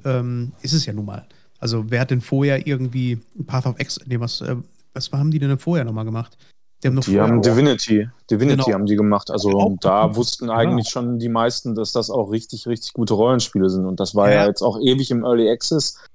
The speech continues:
Speaker 2: Und man hat von Anfang an die Qualitäten gesehen. Es wurde halt nur nicht besonders viel drüber berichtet die ganze Zeit, ne?
Speaker 1: Ja, einmal das,
Speaker 2: Äh,
Speaker 1: aber es war auch nicht Game des Jahres, das meine ich. Also das ist halt, wenn das so überschwappt,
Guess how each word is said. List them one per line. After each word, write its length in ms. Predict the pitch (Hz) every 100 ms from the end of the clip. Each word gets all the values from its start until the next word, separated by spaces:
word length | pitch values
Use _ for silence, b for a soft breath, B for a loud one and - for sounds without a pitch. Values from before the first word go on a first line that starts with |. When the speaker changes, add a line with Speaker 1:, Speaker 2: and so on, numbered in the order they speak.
| _ _ _ -
Speaker 2:
Und 60 |
man 140 | 104 107
hat 120 | 117
von 140 | 113
Anfang 280 | 107 120 107
an 120 | 120
die 80 | 135
Qualitäten 640 | - 98 98 - 98 104
gesehen. 240 | 98 95 95
Es 120 | 92
wurde 220 | 107 113
halt 160 | 117 120
nur 140 | 123
nicht 160 | 123 -
besonders 420 | 123 123 127 123
viel 220 | - 127
drüber 260 | 120 127 123
berichtet 500 | 117 143 - 104 -
die 60 |
ganze 320 | 95 95 - 90
Zeit, 380 | - 85 85
ne? 180 | 101 113 - 127
Speaker 1:
Ja, 240 | 131 -
einmal 240 | 143 135
das, 320 | 120 113 98 95
Speaker 2:
Äh, 20 | - -
Speaker 1:
aber 200 | 131 139
es 180 | -
war 80 | 135
auch 120 | 147 143
nicht 200 | 143 -
Game 180 | 143 139
des 160 | 131
Jahres, 360 | 139 147 143 113
das 140 | 127
meine 200 | 127 113
ich. 240 | 113 - -
Also 180 | 123 123
das 240 | 131 -
ist 180 | 143 -
halt, 220 | 135 135 139
wenn 140 | 135
das 120 | 139
so 80 | 147
überschwappt, 760 | - 190 135 - - 120 -